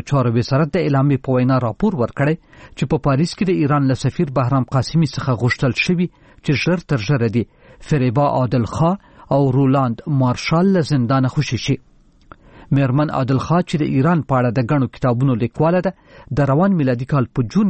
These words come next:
میاشت کې د جاسوسۍ په تور په ایران کې ونیول شوه. د راپورونو پر اساس مارشال رولاند هم چې د فریبا عادل خا لیدو ته ایران ته تللی و، څو میاشتې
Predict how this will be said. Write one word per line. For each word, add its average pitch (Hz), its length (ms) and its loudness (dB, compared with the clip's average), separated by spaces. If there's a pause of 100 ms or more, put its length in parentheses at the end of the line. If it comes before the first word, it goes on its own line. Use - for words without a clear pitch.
میاشت 117 240 -2
کې 131 140 0
د 113 160 -2
جاسوسۍ 123 480 -2
په - 140 -4
تور 190 200 -2
په 156 80 -2
ایران 123 380 0
کې 160 120 0
ونیول 110 380 0
شوه. 147 140 -2 (680)
د 139 120 2
راپورونو 135 440 0 (100)
پر 143 100 -2 (120)
اساس 170 300 -2 (120)
مارشال 135 440 0
رولاند 131 460 2
هم 120 120 0 (440)
چې - 120 -2
د 127 120 0
فریبا 131 400 0
عادل 120 280 2
خا 139 240 0
لیدو 120 220 2 (100)
ته 147 40 0 (120)
ایران 156 340 2
ته 156 140 -4
تللی 117 260 2
و، 117 200 2
څو - 80 -2 (100)
میاشتې 123 280 0